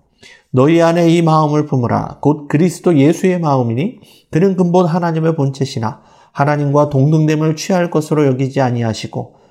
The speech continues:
오히려 자기를 비워 종의 형체를 가지사 사람들과 같이 되셨고 사람의 모양으로 나타나사 자기를 낮추시고 죽기까지 복종하셨으니 곧 십자가의 죽으심이라. 이러므로 하나님이 그를 지극히 높여 모든 이름 위에 뛰어난 이름을 주사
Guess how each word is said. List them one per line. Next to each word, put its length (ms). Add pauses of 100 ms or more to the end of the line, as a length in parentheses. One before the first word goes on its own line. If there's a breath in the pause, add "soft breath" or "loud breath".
(140)
오히려 460
자기를 460
비워 420
종의 280
형체를 400
가지사 480 (280 soft breath)
사람들과 680
같이 340
되셨고 580 (260 soft breath)
사람의 440
모양으로 500
나타나사 760
자기를 400
낮추시고 640 (280 soft breath)
죽기까지 600
복종하셨으니 840
곧 320
십자가의 680
죽으심이라. 680 (500 soft breath)
이러므로 360
하나님이 420
그를 240
지극히 380
높여 640
모든 440
이름 240
위에 260
뛰어난 400
이름을 340
주사 380